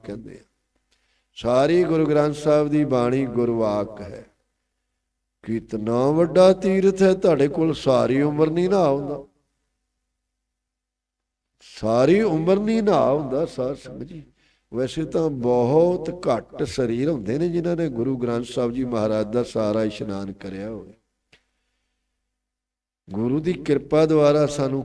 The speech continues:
ਕਈ ਵਾਰ ਇਹ ਮੌਕਾ ਦਿੱਤਾ ਪਾਤਸ਼ਾਹ ਨੇ, ਤੇ ਦੇ ਰਿਹਾ ਹੁਣ ਵੀ ਲਗਾਤਾਰ ਹੀ। ਤੀਜੀ ਤਿੰਨ ਵਾਰੀ ਤਾਂ ਗੁਰੂ ਦੀ ਕਿਰਪਾ ਦੁਆਰਾ ਹੋ ਗਿਆ।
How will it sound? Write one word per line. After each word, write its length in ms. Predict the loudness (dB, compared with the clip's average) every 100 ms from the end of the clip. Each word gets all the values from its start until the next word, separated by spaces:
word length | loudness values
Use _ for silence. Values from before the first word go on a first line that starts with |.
| -4
ਕਈ 460 | -2 -2 -2 -4
ਵਾਰ 440 | -2 0 2 0 0
ਇਹ 240 | -2 -4
ਮੌਕਾ 460 | -2 -4 -4 -4 -4
ਦਿੱਤਾ 420 | -4 -10 -6 -6
ਪਾਤਸ਼ਾਹ 540 | -6 -10 -8 -10 -8
ਨੇ, 120 | -6 -6
ਤੇ 200 | -6 -6
ਦੇ 340 | -6 -4 -2
ਰਿਹਾ 220 | -2 -2
ਹੁਣ 280 | -2 -6 -10
ਵੀ 180 | -14 -18 _ _ _ _ _ _ _ _ _ _ -6
ਲਗਾਤਾਰ 720 | -4 0 2 2 -2 -8 -10
ਹੀ। 80 | -16 -20 _ _ _ _ _ _ _ _ _ _ -8
ਤੀਜੀ 480 | -8 -2 0 0
ਤਿੰਨ 320 | -2 -4 -4 0
ਵਾਰੀ 320 | 2 2 0
ਤਾਂ 260 | -2 -2
ਗੁਰੂ 280 | -2 -4 -4
ਦੀ 140 | -6 -8
ਕਿਰਪਾ 460 | -6 -8 -4 -4
ਦੁਆਰਾ 380 | -2 -2 -2 -4
ਹੋ 100 | -4
ਗਿਆ। 240 | -4 -4